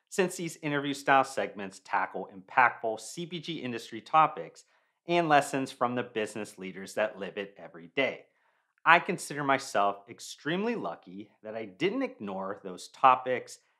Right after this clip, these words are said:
activities, and ideas that dominated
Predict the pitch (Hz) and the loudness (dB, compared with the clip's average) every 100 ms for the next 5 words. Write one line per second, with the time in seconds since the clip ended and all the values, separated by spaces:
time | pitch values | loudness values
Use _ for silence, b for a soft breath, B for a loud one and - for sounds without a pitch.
0 | _ 98 - - 151 135 131 123 120 110 | _ -12 -10 -6 -4 -2 -2 -4 -6 -10
1 | 98 95 - 196 135 101 98 127 - - | -10 -10 -6 0 2 2 -4 -6 -6 4
2 | 147 151 151 147 147 143 | 6 6 4 -2 -4 -6